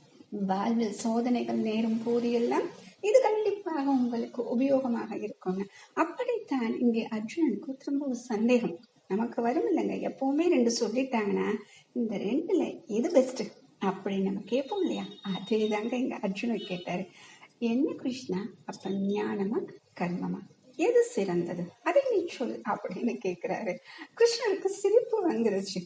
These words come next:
இப்பதான் சொன்னாரு ஞானம் ரொம்ப கடினம் அப்படின்னு, கர்மம் தான் உன்னால செய்ய முடியும் அப்படின்னு. இருந்தாலும் நமக்கு ஒரு நப்பாசை இருக்கும் இல்லையா, அது என்னன்னு சொல்லிட்டாங்கன்னா அது பெஸ்ட், நான் அதை இன்னும் கொஞ்சம்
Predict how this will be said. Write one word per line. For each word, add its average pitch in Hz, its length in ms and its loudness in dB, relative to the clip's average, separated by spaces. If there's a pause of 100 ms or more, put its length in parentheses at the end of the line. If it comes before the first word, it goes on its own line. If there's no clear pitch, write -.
(240)
இப்பதான் 262 720 -2
சொன்னாரு 277 580 2
ஞானம் 294 360 2
ரொம்ப 339 260 -6
கடினம் 311 520 0
அப்படின்னு, 202 400 -4 (340)
கர்மம் 466 420 -2
தான் 339 300 6
உன்னால 240 440 2
செய்ய 214 340 -4
முடியும் 190 320 0
அப்படின்னு. 175 280 -2 (340)
இருந்தாலும் 359 760 2
நமக்கு 311 300 2
ஒரு 370 120 6
நப்பாசை 285 460 0
இருக்கும் 214 260 -4
இல்லையா, 190 180 -4 (240)
அது 202 260 0
என்னன்னு 370 460 2
சொல்லிட்டாங்கன்னா 247 640 2
அது 190 160 0
பெஸ்ட், 233 320 2
நான் 330 180 4
அதை 202 120 -2
இன்னும் 392 240 2
கொஞ்சம் 381 240 -6